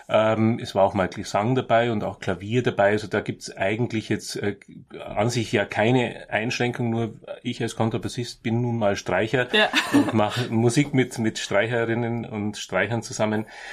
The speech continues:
Speaker 1: Und, äh, deswegen ist es im Moment, äh, stärker. Ja, genau.
Speaker 2: Okay. Und wie bist du jetzt genau auf die Idee gekommen? Weil von der Tatsache, dass es Akademien gibt und dass du eine selber eine machst, ist ja dann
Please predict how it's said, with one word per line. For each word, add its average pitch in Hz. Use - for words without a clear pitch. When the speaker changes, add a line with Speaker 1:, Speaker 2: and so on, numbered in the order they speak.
Speaker 1:
Und, 104
äh, 98
deswegen 101
ist 104
es 107
im 98
Moment, 92
äh, 101
stärker. -
Ja, 92
genau. 160
Speaker 2:
Okay. 220
Und 220
wie 220
bist 240
du 214
jetzt 208
genau 196
auf 196
die 202
Idee 190
gekommen? 220
Weil 185
von 202
der 185
Tatsache, 202
dass 196
es -
Akademien 190
gibt 247
und 202
dass 196
du 208
eine 190
selber 190
eine 185
machst, 190
ist 208
ja 190
dann 185